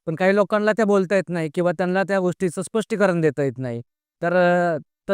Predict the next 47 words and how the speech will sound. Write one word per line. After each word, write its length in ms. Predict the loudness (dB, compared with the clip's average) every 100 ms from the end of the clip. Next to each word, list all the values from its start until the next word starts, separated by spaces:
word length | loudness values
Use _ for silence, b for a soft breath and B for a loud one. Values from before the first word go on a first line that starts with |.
| -2
तुम्ही 180 | 0 2
त्या 120 | 2
लोकांना 320 | 2 0 -2
अशा 160 | -2 -2 -2
कमेंट 260 | 0 0 0
करू 220 | 0 0
नका, 340 | -4 -4 -6 -6 _ _ _
कारण 220 | -4 -2 -2
की 80 |
तुम्ही 300 | -2 -2 0
आपले 280 | 0 0 -2 0
कुटुंब 360 | -2 0 0 2
आहात, 200 | 2 0 _ _ _ _ _ _
तर 60 | -4
तुम्ही 280 | 0 0 2
त्या 140 | 2
गोष्टी 240 | 2 0
समजून 340 | -2 -2 -2 -2
घ्या 120 | -2
की 100 | -4
प्रत्येक 460 | -4 -4 -2 -2 0
लोकांना 360 | 0 -2 -2
ह्या 100 | -2
गोष्टी 240 | -2 -2 0
बोलायला 300 | 2 2 0
पॉसिबल 400 | -2 -2 -2 0
नाहीये. 280 | 0 -2
कारण 440 | -6 _ _ -6 -2
की 60 | -2
आपल्या 260 | 0 2
इकडे 180 | 2 2
जी 120 | 2
लोकं 240 | 2 2 0
येतात, 200 | 0 -4 -2
ती 80 | -2
काय 160 | 0
हाडामासाची 560 | 0 2 0 0 -2 -4
कोण 120 | -2 -2
ॲक्टर 280 | -4 -4
नाहीयेत 300 | -2 0 0 -4
किंवा 280 | _ 2 4
अभिनेता 420 | 4 2 2 0
नाहीयेत. 320 | 0 0 -4 -8 b b b
तर 40 | -4
त्याच्यामुळं 600 | 0 2 4 4 4 2 0
आपण 260 | -2 -2
त्यांना 220 | -2 -2